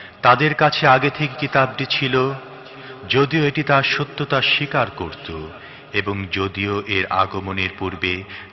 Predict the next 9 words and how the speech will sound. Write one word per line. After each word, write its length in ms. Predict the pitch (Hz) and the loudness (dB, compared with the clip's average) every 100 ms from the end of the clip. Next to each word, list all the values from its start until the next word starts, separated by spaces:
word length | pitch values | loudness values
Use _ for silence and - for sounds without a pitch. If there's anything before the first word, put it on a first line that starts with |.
| - | 0
তারা 200 | 98 98 | 2 2
নিজেরাই 560 | 95 92 101 98 95 95 | -2 -4 -2 0 0 0
কাফেরদের 640 | 92 - 95 - - 90 | -4 -4 -10 -10 -6 -6
মোকাবিলায় 680 | 87 90 92 85 87 87 90 95 - - 87 | -6 -6 -6 -4 -4 -2 -4 -8 -16 -16 -12
বিজয় 440 | 98 98 104 101 101 | -8 -4 0 0 -2
ও 120 | 98 | -2
সাহায্যের 600 | - 113 104 101 - 87 87 | -2 -4 -6 -8 -6 -6 -4
দোয়া 280 | 90 98 | -2 -2
চাইত, 580 | 104 87 151 - 76 69 | -2 -4 -4 -8 -12 -12